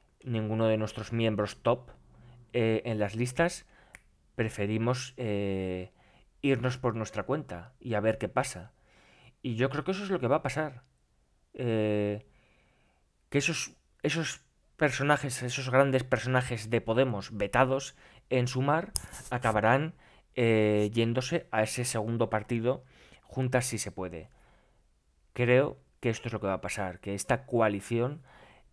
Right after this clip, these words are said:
eh, entre Sumar y Podemos ha nacido, eh,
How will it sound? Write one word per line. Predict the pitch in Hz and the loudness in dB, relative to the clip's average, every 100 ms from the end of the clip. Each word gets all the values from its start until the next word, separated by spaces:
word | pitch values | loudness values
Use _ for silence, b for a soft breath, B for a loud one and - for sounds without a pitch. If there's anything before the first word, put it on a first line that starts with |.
| - | 0
eh, | 120 110 110 110 107 107 104 - | 4 4 4 4 2 2 -2 -4
entre | 131 120 | -4 -4
Sumar | - 120 127 127 | -2 4 4 2
y | - | -4
Podemos | 127 107 113 127 156 - b b _ | -2 0 2 0 -2 -8 b b _
ha | - | 2
nacido, | 123 120 120 117 127 127 - _ _ _ | 4 2 0 2 2 2 -8 _ _ _
eh, | - 104 98 101 101 92 | -8 -4 -2 -4 -6 -10